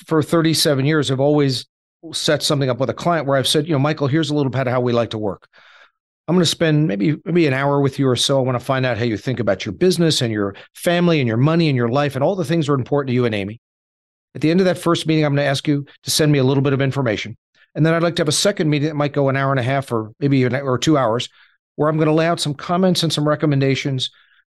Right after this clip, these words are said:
but a clear strategy going forward. No obligation on my part, no obligation on your part. But at the end of that second meeting, I think it should be clear whether we have a relationship or not. And when you give s-, person and you say to them, "Hey, I'm gonna give you,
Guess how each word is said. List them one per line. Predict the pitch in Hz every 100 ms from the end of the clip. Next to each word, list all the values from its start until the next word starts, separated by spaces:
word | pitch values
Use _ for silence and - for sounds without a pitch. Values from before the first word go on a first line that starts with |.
| -
but | 143
a |
clear | 143 - 185 170
strategy | - 165 151 151 135
going | 123 127 123
forward. | 117 127 107 87 - _
No | - 123
obligation | 139 147 151 160 156
on | 160
my | 143
part, | 135 139 139 127
no | 131
obligation | 135 135 135 127 139
on |
your | 135 190
part. | 196 120 117 - _ _ _ _ _ -
But | 151
at | 147
the | 175
end | 190
of | 175
that | 170
second | - 175 170 151
meeting, | 156 156
I | 139
think | 131 143
it | 135
should | -
be | 131
clear | 123 - 147 139
whether | 131 131
we | 113
have | 120
a |
relationship | 127 135 165 - 127 120
or | 104
not. | 95 - _ _ _ _ _ _ _ _ -
And | 165 170 -
when | 151 170
you | 170
give | 135 196 180 - -
s-, | - - -
person | 170 165 160
and | 156 143
you | 143
say | - 170
to | 160
them, | 139
"Hey, | 160 135 - _ -
I'm | 170
gonna | 202 190
give | 151 170
you, | 170 160